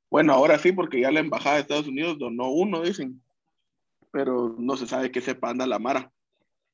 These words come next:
Entonces, ahí vamos. Feliz año a todos. Espero que la hayan pasado bien en familia, que estén sanos, o por lo menos la mayoría. Y empezamos otro podcast,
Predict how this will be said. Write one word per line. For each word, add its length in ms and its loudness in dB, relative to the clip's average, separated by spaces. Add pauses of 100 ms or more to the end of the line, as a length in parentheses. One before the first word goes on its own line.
(140)
Entonces, 380 -4
ahí 180 -2
vamos. 380 -2
Feliz 420 -6
año 420 -4
a 60 -12
todos. 380 -4
Espero 220 -4
que 80 -6
la 60 -4
hayan 160 -4
pasado 340 -4
bien 200 0
en 160 -6
familia, 560 -6
que 80 -10
estén 260 -10
sanos, 400 -2 (100)
o 300 -6
por 140 -6
lo 60 -8
menos 200 -4
la 120 0
mayoría. 540 0 (760)
Y 380 -2 (260)
empezamos 600 -4
otro 240 -4
podcast, 440 -6